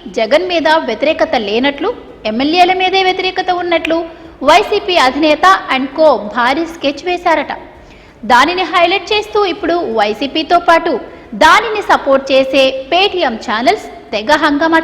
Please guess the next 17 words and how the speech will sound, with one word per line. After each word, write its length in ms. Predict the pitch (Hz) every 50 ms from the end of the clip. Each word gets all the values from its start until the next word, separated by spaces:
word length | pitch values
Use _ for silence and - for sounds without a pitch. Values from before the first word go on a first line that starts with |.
| 320
చేస్తున్నాయి. 520 | 302 302 311 - 330 320 302 285 277 294 285 - - - - - - - - - - - - -
అయినా 240 | 330 381 403 440 427 381 269 - 262 233 196 233
జనాలేమీ 600 | 214 208 233 269 320 349 381 381 381 392 381 320 240 - - - - 311
అంత 160 | 370 349 392 320 - 214
అమాయకులు 480 | 208 208 220 262 320 359 - 381 359 370 370 359
కాదన్న 300 | 349 302 330 320 320 302 277 302
విషయం 260 | 277 - 320 302 330 - - - 233 185 214
జగన్మోహన్ 560 | 214 208 247 269 285 302 302 311 330 311 320
రెడ్డికి 300 | 294 254 294 277 285 302 359 392 - - -
తెలియని 320 | 240 208 208 220 254 285 285 294
విషయమేమీ 420 | 277 - 302 277 277 269 269 277 269 285
కాదు. 220 | 247 233 220 233 - - - - - - - - - - - 208 214
అయినా 240 | 254 302 320 311 302 339 - - - - 269 262
రాష్ట్రమంతా 680 | 269 311 370 - - - 349 359 320 294 285 - 294 240 - - - - - - - 226 202 302
జగన్ 260 | 320 330 403 403 427 392
and 120 | 349 - -
co 100 | 320 294